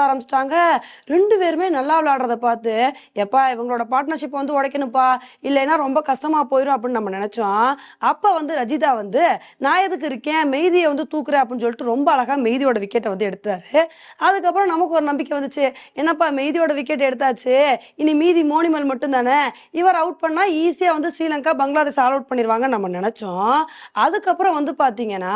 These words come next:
மோனிமல் கூட சொரிஃபுல் இஸ்லாம் வந்து நல்ல ஒரு பார்ட்னர்ஷிப் வந்து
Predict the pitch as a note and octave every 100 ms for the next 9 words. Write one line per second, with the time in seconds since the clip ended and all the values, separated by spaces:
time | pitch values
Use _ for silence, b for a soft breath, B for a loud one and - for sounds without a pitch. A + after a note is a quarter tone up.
0 | B3+ C4 E4+ E4 C4+ - G#3+ F#3+ B3 D#4+
1 | b b - F#4+ G4+ G4+ D#4 D#4+ D4+ D4+
2 | E4 C4+ E4 D#4+ B3+ C#4 C4 C#4+ B3+ C4+
3 | C4